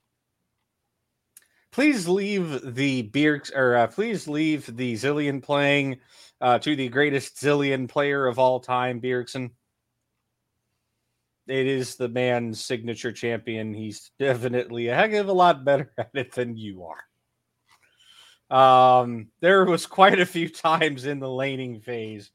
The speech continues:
where, uh, the camera cut over to Zillion, um,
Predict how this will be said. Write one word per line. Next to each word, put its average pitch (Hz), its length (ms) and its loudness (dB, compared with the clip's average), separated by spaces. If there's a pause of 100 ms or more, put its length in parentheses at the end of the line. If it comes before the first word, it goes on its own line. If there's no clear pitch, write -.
(460)
where, 127 600 0
uh, 117 400 0
the 117 80 -8
camera 180 440 -2
cut 190 340 0
over 151 400 -2
to 196 220 -8
Zillion, 127 640 -2 (720)
um, 123 920 0